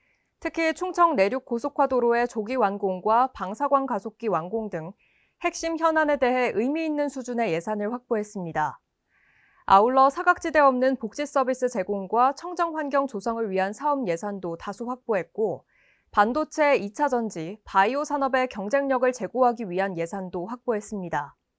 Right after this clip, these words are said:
충청북도는 앞으로 있을 이천이십사 정부 예산안의 국회 논의 과정에서 K바이오스퀘어 조성 등의 사업에 필요한 예산을 확보하기 위해 역량을 집중할 계획입니다.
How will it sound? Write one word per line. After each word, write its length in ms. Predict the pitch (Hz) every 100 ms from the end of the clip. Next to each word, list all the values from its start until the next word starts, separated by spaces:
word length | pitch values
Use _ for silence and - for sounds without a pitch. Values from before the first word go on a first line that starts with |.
| _ _ _ _ _ _ _ _ _
충청북도는 840 | 339 349 349 311 - 277 285 277
앞으로 380 | 175 - 302 285
있을 420 | 262 - 262 240
이천이십사 760 | 214 320 302 277 285 - 254
정부 400 | 254 208 196 220
예산안의 600 | 214 170 240 226 202 247
국회 340 | 277 220 - 254
논의 260 | 180 208
과정에서 800 | 254 220 - 202 165 233 226 143 - _ _ -
K바이오스퀘어 880 | 359 370 349 330 320 311 - 285
조성 340 | 285 202 254 254
등의 220 | 240 240
사업에 380 | 240 262 240 247
필요한 560 | - 226 202 226 254
예산을 420 | 170 170 226 214 247
확보하기 480 | - 277 240 220
위해 300 | 180 185 160 - _ _ -
역량을 460 | 196 233 269 269
집중할 420 | 269 220 262 254 247
계획입니다. 760 | 220 196 190 170 160 151 139